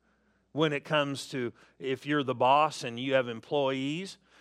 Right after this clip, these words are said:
you need to be careful because people have this stuff in fixed, fixed in them 'cause they're not conscious of God and who He is. And so they'll just go along with what the other boss says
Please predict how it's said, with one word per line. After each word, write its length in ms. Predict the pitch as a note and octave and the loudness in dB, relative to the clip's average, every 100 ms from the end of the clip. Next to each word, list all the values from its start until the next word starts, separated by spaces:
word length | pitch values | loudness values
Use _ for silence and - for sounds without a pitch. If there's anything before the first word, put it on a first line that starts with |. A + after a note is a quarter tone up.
| _ | _
you 420 | - D#2+ A2+ C3+ | -20 -16 -10 -6
need 160 | A3+ D4 | -4 -4
to 80 | G3+ | -4
be 140 | E3+ | -6
careful 500 | - E3 A3+ C4 C#3+ | 0 4 4 2 -4
because 400 | B2+ E3+ D#3+ C#3+ | -4 -4 -2 -2
people 480 | - F#3+ B3 D#4 G#3+ | -6 -8 -6 -2 -2
have 320 | D#3+ E3 G#3+ | 0 0 0
this 160 | F#3 D#3+ | -2 -6
stuff 420 | - - D3+ - | -6 0 0 0
in 160 | C#3 A2+ | -8 -10
fixed, 540 | - E3 F3+ - - _ | -6 -4 -4 -10 -16 _
fixed 320 | - E3 - D3+ | -8 -6 -6 -6
in 160 | D#3 | -4
them 240 | F3 G#3 G#3+ - - | -2 -4 -6 -18 -20
'cause 260 | - E3+ B2+ | 0 0 4
they're 200 | D#3 G#3 | 2 4
not 300 | G3+ F#3 - | 4 0 -2
conscious 580 | - F#3+ G#3+ - D3 - | 0 0 0 -4 -6 -4
of 160 | C3 | -6
God 320 | A#2 D3+ E3 B2 | 4 6 6 4
and 140 | A#2+ | -2
who 160 | C#3+ B2+ | -4 -4
He 160 | C3 | -2
is. 200 | F#3 C3 - - - | -2 -4 -12 -18 -6
And 160 | D#3 | -6
so 280 | - E3 D3 | 0 0 2
they'll 320 | D3+ D#3+ C#3 A2 | 4 2 2 -10
just 260 | G#2+ D#3 A#2+ | -6 -6 2
go 160 | D3+ | 4
along 360 | C#3+ C#3 D3+ D3 | 6 6 4 2
with 160 | C3 C3+ | -4 0
what 200 | C#3+ C#3 | 0 2
the 140 | C3 | 2
other 200 | D#3 D3 | 4 2
boss 360 | A2+ B2 B2 - | 2 4 4 0
says 400 | C#3+ B2 B2+ | 0 2 2